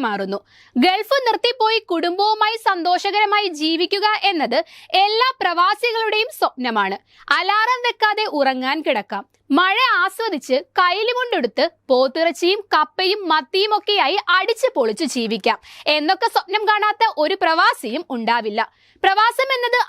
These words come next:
അനുഭവിച്ചറിയേണ്ട ഒരു അനുഭൂതി തന്നെയാണ്, പ്രത്യേകിച്ച് അറബ് നാടുകളിൽ. ഇവിടെ കുറഞ്ഞ കാലത്തിനുള്ളിൽ തന്നെ മുത്തും പവിഴവും വാരിയവരുണ്ട്.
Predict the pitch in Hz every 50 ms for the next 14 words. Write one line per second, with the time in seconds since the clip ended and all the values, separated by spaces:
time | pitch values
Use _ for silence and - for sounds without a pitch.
0 | 320 330 339 330 370 359 453 480 453 440 403 370 339 330 349 381 392 403 392 403
1 | 427 392 330 330 349 370 - 277 247 240 247 262 - 330 339 320 403 381 370 339
2 | 302 294 262 214 202 196 196 - _ _ _ _ _ - 311 294 233 - 330 359
3 | 381 339 - - 262 294 330 - - 359 370 392 403 453 453 403 - 349 262 202
4 | 202 202 196 214 214 208 208 - _ _ - - - 339 330 349 381 480 453 339
5 | 294 359 415 - - - - 403 427 440 466 466 508 571 539 508 494 453 427 415
6 | 427 440 466 466 466 440 392 381 440 440 - 453 440 427 427 440 440 - 277 247
7 | 285 320 339 _ - - 480 494 508 _ - 349 320 320 339 359 370 392 392 440
8 | 480 539 427 320 330 359 381 381 359 294 262 233 214 220 226 233 233 220 247